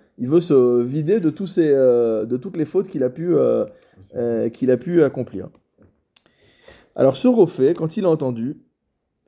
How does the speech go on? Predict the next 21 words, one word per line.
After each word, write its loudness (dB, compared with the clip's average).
euh, 2
il -4
a, 2
il 0
a, 2
il -2
a 2
réfléchi, -4
il -6
a -2
réfléchi -2
pour -4
trouver 0
la 4
bonne 0
réfoua. -6
Et -2
qu'est-ce 0
qu'il 2
a 4
dit ? -4